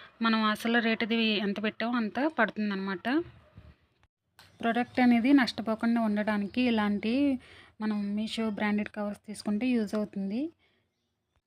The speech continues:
ఓకే అండి, మీకు ఈ వీడియో నచ్చినట్లయితే ఒక లైక్ చేయండి ఫ్రెండ్స్. మీరు ఇచ్చే ఒక లైక్ నాకు ఎంతగానో యూజ్ అవుతుంది. అలాగే కొత్తగా చూసిన వాళ్ళైతే సబ్స్క్రైబ్ చేసుకోండి. ఇంకేమైనా డౌట్స్ ఉంటే, మ్, కామెంట్ చేయండి.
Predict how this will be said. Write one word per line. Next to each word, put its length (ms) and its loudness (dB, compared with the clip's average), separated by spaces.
ఓకే 240 0
అండి, 240 10
మీకు 260 6
ఈ 80 0
వీడియో 300 0
నచ్చినట్లయితే 720 0
ఒక 180 0
లైక్ 260 0
చేయండి 260 0
ఫ్రెండ్స్. 320 -2
మీరు 160 -4
ఇచ్చే 220 -8
ఒక 140 -4
లైక్ 220 -4
నాకు 200 -6
ఎంతగానో 340 -4
యూజ్ 260 -8
అవుతుంది. 380 -4
అలాగే 260 -2
కొత్తగా 380 -4
చూసిన 300 -2
వాళ్ళైతే 400 -2
సబ్స్క్రైబ్ 500 -4
చేసుకోండి. 520 0
ఇంకేమైనా 460 2
డౌట్స్ 360 -2
ఉంటే, 300 2
మ్, 340 0
కామెంట్ 400 2
చేయండి. 420 4